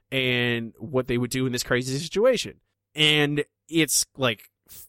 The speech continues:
cleverness and, like, variety seem like it's there. It's not like a thing you need to study or anything, "Oh, it only works twenty years later." It's,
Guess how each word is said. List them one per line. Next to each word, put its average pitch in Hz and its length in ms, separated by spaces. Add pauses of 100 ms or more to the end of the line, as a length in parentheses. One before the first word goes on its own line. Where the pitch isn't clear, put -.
(140)
cleverness 151 920
and, 110 600 (260)
like, 107 200
variety 117 720 (140)
seem 311 500
like 180 180
it's 151 180
there. 175 360
It's - 180
not 269 140
like 214 160
a 180 60
thing 202 160
you 180 100
need 175 140
to 110 80
study 123 640 (160)
or 160 160
anything, 170 420
"Oh, 175 200
it 160 80
only 160 200
works 151 520
twenty 165 240
years 143 280
later." 123 440 (320)
It's, - 520